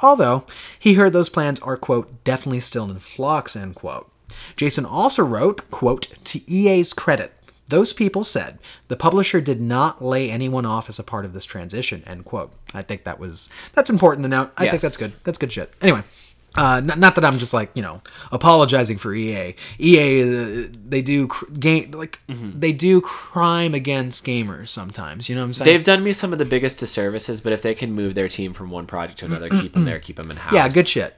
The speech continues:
Speaker 2: That's cool.
Speaker 1: Yeah. So
Speaker 2: We'll get to the vitriol.
Speaker 1: <laughs> It's coming, baby. Following the publication of Kotaku's story, E A responded with a statement. Here's me reading that statement.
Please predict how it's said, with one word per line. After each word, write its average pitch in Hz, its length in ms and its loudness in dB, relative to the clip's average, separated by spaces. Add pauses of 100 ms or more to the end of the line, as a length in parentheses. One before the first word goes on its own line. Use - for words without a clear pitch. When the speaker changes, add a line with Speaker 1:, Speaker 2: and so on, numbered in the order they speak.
Speaker 2:
That's - 180 2
cool. - 240 -12 (200)
Speaker 1:
Yeah. - 180 -8 (280)
So 143 380 4
Speaker 2:
We'll 160 120 2
get 127 200 4
to - 80 -10
the 87 80 -8
vitriol. - 520 -18
Speaker 1:
<laughs> - 60 -12
It's 147 720 8
coming, 170 280 4
baby. 107 240 -2 (500)
Following 269 460 8
the 208 80 4
publication 170 580 2
of 123 80 -4
Kotaku's 131 560 -2
story, 110 640 0
E 160 240 6
A 156 60 2
responded 123 480 -2
with 95 100 -6
a 87 40 -12
statement. 143 480 -2 (480)
Here's 277 260 4
me 269 100 4
reading 294 340 4
that 208 160 0
statement. 226 440 0